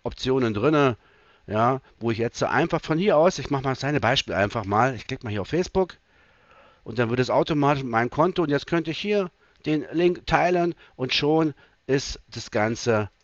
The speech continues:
auf Facebook dementsprechend drauf und wird Ihnen anhand dieser I D alles zugewiesen. Und das Ganze, wie gesagt, gibt es schon in mehreren Sprachen. Ich führe es mal kurz vor, dann kann man es auch richtig sehen. Ungarisch ist immer ein bisschen andere Sprache, sieht man gleich.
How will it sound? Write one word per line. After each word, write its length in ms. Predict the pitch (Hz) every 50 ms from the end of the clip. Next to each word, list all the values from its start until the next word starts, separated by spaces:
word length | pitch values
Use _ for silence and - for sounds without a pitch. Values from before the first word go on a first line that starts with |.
| _ _ _
auf 300 | - 104 101 104 - - -
Facebook 680 | - - - 104 92 98 98 - - - 104 - _
dementsprechend 920 | - 101 98 95 98 92 - - 87 85 87 90 - 101 92 92 90 - - - - - - _ -
drauf 320 | 80 90 107 127 139 -
und 180 | 127 113 95 98
wird 200 | 110 - - -
Ihnen 160 | - 117 120
anhand 400 | 107 98 104 104 107 117 - -
dieser 400 | 101 110 127 123 113 117 110 - -
I 140 | 90 95
D 280 | 85 80 98 101 107 - -
alles 480 | - 67 76 98 101 104 101 - - - - - - _
zugewiesen. 640 | - - 147 143 135 127 95 92 87 76 71 69 - - - - - _
Und 320 | - 165 208 240 233 -
das 160 | 220 202 -
Ganze, 500 | - 160 147 160 170 165 - 165 160 147
wie 120 | 127 139 151
gesagt, 480 | 165 151 120 123 120 135 131 - -
gibt 260 | - 165 175 - - 180
es 80 | 165
schon 380 | - - 151 143 139 139 139 123 _ _ - - - _ -
in 140 | 123 117
mehreren 280 | 113 113 123 127 117 107
Sprachen. 420 | - - - 90 107 143 160 - 113
Ich 100 | 110 -
führe 140 | - 139 135
es 80 | -
mal 100 | 139 123
kurz 220 | - - 104 - -
vor, 240 | - 120 139 160
dann 100 | 147 127
kann 140 | 110 - 120
man 100 | 113 113
es 60 | 101
auch 80 | 101 92
richtig 160 | 104 95 95
sehen. 120 | 92 110 98
Ungarisch 440 | - 123 143 147 143 135 131 127
ist 60 | 135 127
immer 100 | 123 107
ein 20 |
bisschen 180 | 95 90 104 95
andere 200 | 110 127 131 120
Sprache, 400 | - - 110 110 113 110 107 98
sieht 180 | 95 117 -
man 140 | 110 104 95
gleich. 340 | 92 95 101 107 110 -